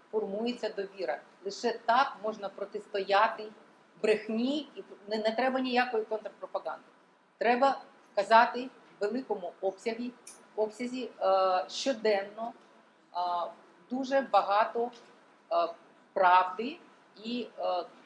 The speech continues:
важливою, зрозумілою мовою, важливою інформацією.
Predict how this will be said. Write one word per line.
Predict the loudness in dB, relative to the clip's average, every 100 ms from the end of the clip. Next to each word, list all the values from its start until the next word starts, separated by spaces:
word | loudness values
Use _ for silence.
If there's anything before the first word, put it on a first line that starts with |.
| -20 _ _ 0
важливою, | 0 -2 -4 -2 -2 -4 -6 -8
зрозумілою | -4 -4 -4 -6 -4 -4 -2 -2 -4 -10 -4
мовою, | -4 -4 -8 -10 -18 _ _ _ -6
важливою | -4 -4 -4 -4 -4
інформацією. | -8 -12 -8 -8 -8 -14 -16 -20